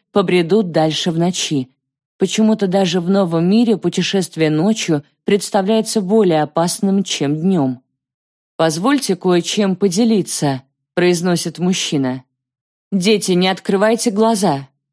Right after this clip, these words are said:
говорит Мэлори. «Просто совет. Не надейтесь, лучше не будет. Грядет новое нашествие. Хочу, чтобы вы трое знали». «Трое?» переспрашивает Мэлори. «У вас открыты глаза?»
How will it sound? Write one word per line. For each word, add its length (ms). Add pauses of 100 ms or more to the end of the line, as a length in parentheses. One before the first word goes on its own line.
(140)
говорит 500
Мэлори. 500 (640)
«Просто 380
совет. 640 (460)
Не 140
надейтесь, 760
лучше 300
не 140
будет. 480 (520)
Грядет 520
новое 380
нашествие. 720 (260)
Хочу, 440
чтобы 360
вы 140
трое 320
знали». 560 (640)
«Трое?» 640 (440)
переспрашивает 720
Мэлори. 540 (580)
«У 100
вас 300
открыты 480
глаза?» 560